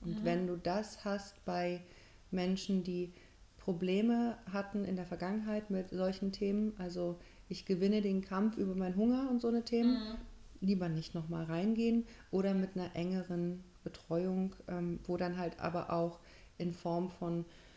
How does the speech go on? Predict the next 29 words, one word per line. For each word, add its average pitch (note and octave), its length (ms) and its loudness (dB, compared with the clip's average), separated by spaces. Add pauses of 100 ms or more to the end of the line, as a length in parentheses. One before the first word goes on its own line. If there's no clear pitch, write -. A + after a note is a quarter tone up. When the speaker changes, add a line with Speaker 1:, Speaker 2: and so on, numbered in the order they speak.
(240)
Speaker 1:
ähm, F3 480 0
Therapie F3+ 800 -4
und, E3 360 -4
ähm, D#3+ 500 -4
wirklich E3+ 420 -6
einem E3 180 -2
Arzt, E3+ 420 -4
der F3 140 0
dieses E3 300 -6
Problem F3 420 0
versteht, F3 480 -4
auch E3 160 -10
wirklich E3 360 -8
gut D#3+ 240 -6
gearbeitet A#3 480 -4
wird. B3 260 0 (280)
Speaker 2:
Ja. F#3+ 420 -8
Speaker 1:
Ähm, F3 280 -2
auch E3+ 160 -6
grundsätzlich, F3+ 680 -2
auch - 80 -8
bei E3+ 140 -2
solchen E3+ 320 0
Menschen E3+ 320 -4
ist E3 200 -8 (300)
sicherlich F3 520 -2
auch E3+ 140 -6
mal E3+ 260 -2
eine E3 360 -2